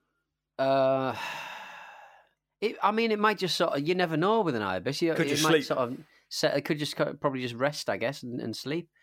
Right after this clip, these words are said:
Speaker 2: But would you be able to
Speaker 1: Um,
Speaker 2: relax?
Speaker 1: No, 'cause it would peck my eyes out. It'd probably think my eyes were some two delicious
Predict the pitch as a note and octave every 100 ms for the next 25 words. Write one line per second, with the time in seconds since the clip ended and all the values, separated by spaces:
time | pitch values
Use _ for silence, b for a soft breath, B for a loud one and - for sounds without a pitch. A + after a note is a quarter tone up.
0 | b C3 C3+ B2+ B2 D3 C#3 C#3+ B2+ -
1 | - - _ _ _ _ _ _ _ _
2 | _ _ _ _ _ _ _ D#3+ G3+ D#3+
3 | D#3 D#3 - F3+ - C#3 D#3 F#3 D3 B2
4 | G2+ A2 - D#3 D3 D#3 C#3 A#2+ B2 C#3
5 | D#3 B2 - B2 A2 _ - C3 A#2+ A#2+
6 | B2+ - A#2 -